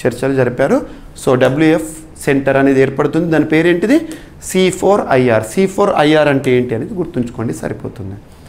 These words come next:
So ఇవి ఫ్రెండ్స్ ఈరోజు వార్తలు నిలిచిన అంశాలు. ఒకసారి ర్యాపిడ్గా చూస్తే ఐస్లాండ్లోని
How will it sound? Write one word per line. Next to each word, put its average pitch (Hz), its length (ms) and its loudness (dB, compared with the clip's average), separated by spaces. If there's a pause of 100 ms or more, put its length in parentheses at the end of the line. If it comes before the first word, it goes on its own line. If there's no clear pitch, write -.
(300)
So 135 80 4
ఇవి 135 220 4
ఫ్రెండ్స్ 185 360 0
ఈరోజు 147 480 2 (100)
వార్తలు 135 360 0
నిలిచిన 135 340 0
అంశాలు. 131 240 -4
ఒకసారి 127 220 -6
ర్యాపిడ్గా 123 440 -4
చూస్తే - 320 -10 (600)
ఐస్లాండ్లోని 165 880 2